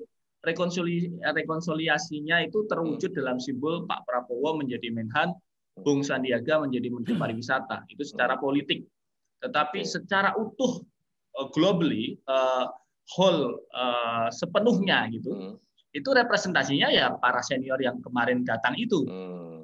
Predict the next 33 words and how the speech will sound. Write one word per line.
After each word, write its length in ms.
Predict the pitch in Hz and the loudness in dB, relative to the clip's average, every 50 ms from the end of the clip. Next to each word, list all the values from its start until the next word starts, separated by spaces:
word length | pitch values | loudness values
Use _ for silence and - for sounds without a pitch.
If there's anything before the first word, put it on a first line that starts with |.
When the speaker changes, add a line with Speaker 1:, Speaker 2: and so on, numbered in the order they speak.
| 78 _ _ | -20 _ _
Speaker 2:
Hmm. 80 | 85 85 | -4 -2
Speaker 1:
Yang 240 | 135 131 123 131 | -2 0 0 -2
kemarin 320 | 127 127 123 123 127 131 127 | -2 0 2 2 2 2 0
menghadap, 480 | 131 127 127 123 123 123 - 139 127 - - | -2 -4 -4 -4 -4 -4 -2 -4 -4 -2 -2
bukan 240 | 135 139 131 131 131 | -2 -2 -2 0 0
menghadap 320 | 135 156 170 156 - 123 | -2 2 2 2 2 2
ya, 160 | 110 113 - | -2 -2 -2
ber-, 240 | - - 127 127 123 123 - - | -4 -4 -4 -4 -4 -4 -6 -2
bersilaturahmi 1040 | - 127 123 120 117 117 - - 139 131 117 113 - 139 135 135 120 - 143 147 143 | 0 0 2 2 -2 -6 -4 -2 0 0 2 0 0 0 0 0 0 0 0 -2 -2
dengan, 320 | 127 123 120 113 107 107 104 _ _ _ _ _ _ | -2 -6 -8 -6 -6 -6 -6 _ _ _ _ _ _
dengan 240 | - 120 113 113 110 | -8 -4 -4 -4 -2
presiden 400 | 113 123 113 127 127 127 131 127 | -2 -2 -2 0 2 2 2 2
itu, 400 | 147 208 - - - - - - - _ - | 2 -2 -2 -2 -2 -2 -2 -2 -6 _ -12
itu 160 | 190 - 214 | -4 -2 2
representasinya. 800 | 220 208 - - 165 - 170 147 135 120 - - 170 147 117 - _ _ _ _ _ _ _ _ _ - | 4 4 4 2 0 -2 0 0 0 0 0 -2 -4 -4 -4 -8 _ _ _ _ _ _ _ _ _ 2
Dan 240 | 147 143 143 143 - | 4 4 4 4 2
saya, 480 | 202 185 226 320 302 277 240 165 - - - | 0 -2 2 2 4 4 4 4 2 0 -2
saya 320 | - 196 220 254 285 269 | 0 0 2 2 2 2
salut 480 | 277 277 - 214 165 156 196 214 214 - | 0 0 2 4 4 4 6 4 2 2
dan 240 | 190 165 160 160 156 - - _ _ _ - - 165 | 2 2 2 0 -4 -6 -10 _ _ _ -12 0 2
hormat 400 | 165 165 165 143 110 95 - - | 2 2 4 2 0 -2 -2 -6
kepada 400 | 127 123 131 123 - 131 120 - | -4 -2 -2 -2 0 0 0 0
Profesor 400 | - 127 127 127 127 127 135 127 117 | -2 -6 -6 -6 -6 -6 -4 -4 -2
Amin 240 | 117 120 120 123 117 | -2 -4 -4 -4 0
Rais, 320 | 156 147 131 131 127 127 127 _ | 0 2 2 0 -2 -6 -8 _
Pak 160 | - 110 - - - | -6 -6 -6 -6 -10
Abdullah 320 | 107 _ - 127 123 117 113 120 120 117 117 | -20 _ -8 -6 -6 -4 -4 -6 -10 -10 -12
Hamahua, 400 | 117 117 117 120 143 143 131 123 | -12 -12 -10 -8 -4 -4 -4 -2
dan 240 | - 120 113 113 110 _ _ _ _ _ _ _ _ | -2 -4 -6 -6 -8 _ _ _ _ _ _ _ _
para 240 | - 107 - 113 113 | -6 -2 -2 -2 -2
senior 400 | - 120 117 120 120 120 113 - | -2 -4 -2 -2 -2 -2 -2 -2
itu, 320 | 143 - - - 196 139 | -6 -6 -2 -2 -2 0
karena 400 | 135 123 117 135 156 185 196 - | 2 0 2 4 2 2 2 0